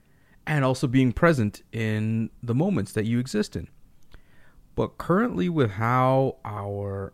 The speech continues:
economy is going and how the government is going, how just life is progressing, there's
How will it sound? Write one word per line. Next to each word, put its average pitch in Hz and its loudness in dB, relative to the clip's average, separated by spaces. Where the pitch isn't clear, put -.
economy 113 -4
is 120 -4
going 117 0
and 98 -8
how 104 -4
the - -12
government 127 6
is 113 -6
going, 117 2
how 107 -2
just - -4
life 113 0
is 107 -4
progressing, 104 0
there's 160 2